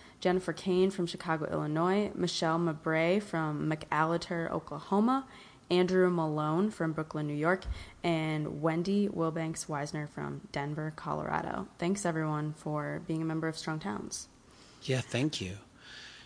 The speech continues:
Speaker 2: It's a, it's astounding to me, the, when, you know, when we go through the, the, the where people are from, it's just astounding to me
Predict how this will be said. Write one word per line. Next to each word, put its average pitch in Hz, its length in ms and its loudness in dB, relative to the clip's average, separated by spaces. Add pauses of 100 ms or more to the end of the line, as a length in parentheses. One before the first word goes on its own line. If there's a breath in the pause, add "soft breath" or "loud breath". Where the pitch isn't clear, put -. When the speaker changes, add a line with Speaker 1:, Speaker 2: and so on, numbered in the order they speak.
(320 loud breath)
Speaker 2:
It's 147 160 6
a, 135 220 6 (160)
it's 156 140 2
astounding 147 540 8
to 110 100 0
me, 104 220 0
the, 95 340 -2 (560 soft breath)
when, 170 220 12 (240)
you 190 140 12
know, 160 100 12
when 165 220 12
we 165 100 10
go 175 220 12
through 170 260 10
the, 135 340 6
the, 127 320 0 (260)
the 135 100 0
where 131 280 2
people 135 300 2
are 110 100 -2
from, 131 480 -2 (140)
it's 127 140 0
just 131 200 4
astounding 120 600 4
to 110 100 -6
me 101 400 -4